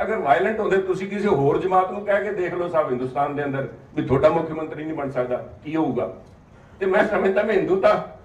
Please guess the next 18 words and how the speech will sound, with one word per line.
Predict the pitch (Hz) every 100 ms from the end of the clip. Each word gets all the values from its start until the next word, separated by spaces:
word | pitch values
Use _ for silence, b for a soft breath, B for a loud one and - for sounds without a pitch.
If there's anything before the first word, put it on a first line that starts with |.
| - - - 151 135 -
ਉਹ | 175
ਤਾਂ | 190 -
ਉਹਨੇ | 185 190
ਸੁਣ | - 156 190
ਲਈ | 214 185
ਗੱਲ, | 175 156
ਨਿਬੜ | 135 151 180
ਗਈ | 180 185
ਗੱਲ, | 156 151
ਖਤਮ | 143 202 175
ਹੋ |
ਗਈ। | 135 - - - -
That | 180 220
is | 214
a | 226
statement | - - - 196 208 214 220 208
in | 220
itself। | - - 220